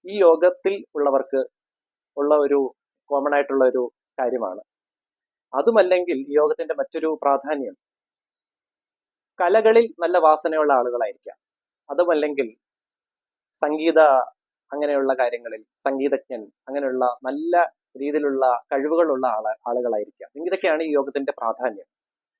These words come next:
അപ്പം ഞാൻ ഈ പറഞ്ഞ കാര്യങ്ങളിൽ ഏതെങ്കിലുമൊക്കെ ഈ യോഗസ്ഥിതിയിലുള്ളവർക്ക് തീർച്ചയായും കിട്ടുന്നതാണ്.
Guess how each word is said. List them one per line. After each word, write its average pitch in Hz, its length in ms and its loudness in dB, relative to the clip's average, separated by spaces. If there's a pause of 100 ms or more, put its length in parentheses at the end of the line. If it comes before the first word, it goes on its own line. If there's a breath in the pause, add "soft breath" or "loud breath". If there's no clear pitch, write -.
(140)
അപ്പം 175 260 -4 (200)
ഞാൻ 170 120 0
ഈ 190 100 -4
പറഞ്ഞ 180 220 2
കാര്യങ്ങളിൽ 156 500 2
ഏതെങ്കിലുമൊക്കെ 135 580 -4 (280)
ഈ 143 100 -4
യോഗസ്ഥിതിയിലുള്ളവർക്ക് 143 800 2
തീർച്ചയായും 127 440 -4
കിട്ടുന്നതാണ്. 110 460 -8